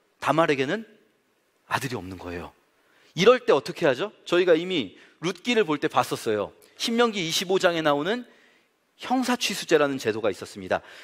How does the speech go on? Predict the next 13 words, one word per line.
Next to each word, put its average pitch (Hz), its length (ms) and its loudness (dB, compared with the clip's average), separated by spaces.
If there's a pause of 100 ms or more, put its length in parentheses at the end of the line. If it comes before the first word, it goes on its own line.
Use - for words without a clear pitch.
형이 277 300 4
아들이 185 300 2
없이 160 340 -2
죽으면 135 580 -2 (360)
동생이 214 680 0
형수와 254 460 2
동침을 180 500 -4
합니다. 110 380 0 (300)
그렇게 226 300 4
낳은 175 300 4
아들은 143 380 0
누구의 180 240 4
아들일까요? 135 540 2